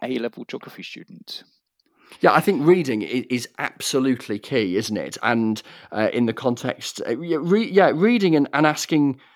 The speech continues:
Speaker 2: asking questions. The thing I always say, I say this to, to trainee journalists, but I think it applies to, uh, an A-level geography student or an A-level student of, of any subject. It's never a weakness to ask a question.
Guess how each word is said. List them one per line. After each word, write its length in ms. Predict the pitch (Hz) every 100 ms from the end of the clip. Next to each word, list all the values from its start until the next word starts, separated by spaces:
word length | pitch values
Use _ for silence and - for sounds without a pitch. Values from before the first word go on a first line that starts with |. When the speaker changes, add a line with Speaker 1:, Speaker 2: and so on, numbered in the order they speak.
| _
Speaker 2:
asking 380 | 147 151 - 135
questions. 580 | 123 160 - 127 95 - - -
The 80 | -
thing 140 | 202
I 80 | 208
always 240 | 185 160
say, 320 | - 143 127 117 -
I 80 | 123
say 160 | 170
this 160 | 151 139
to, 140 | 127
to 320 | 120 - 120 107
trainee 420 | - 135 117 110
journalists, 400 | 135 139 113 -
but 120 | 107
I 20 |
think 180 | 120 127
it 80 | -
applies 400 | - 120 104 -
to, 220 | - 104
uh, 100 | 95 - _ - - -
an 80 | 104
A-level 320 | 117 104 104
geography 340 | 123 107 104
student 360 | 104 101 101 98
or 80 | 98
an 60 |
A-level 340 | 113 104 101 101
student 340 | - 107 95
of, 160 | 98 -
of 120 | 104
any 340 | 104 127 113 101 _ _ _
subject. 640 | - 107 95 90 69 - - _ _ _ -
It's 220 | 127 -
never 540 | 139 143 147 147 143
a 100 | -
weakness 580 | 127 139 143 - 101 -
to 120 | - -
ask 300 | 104 - -
a 60 | 101
question. 560 | - - 123 - -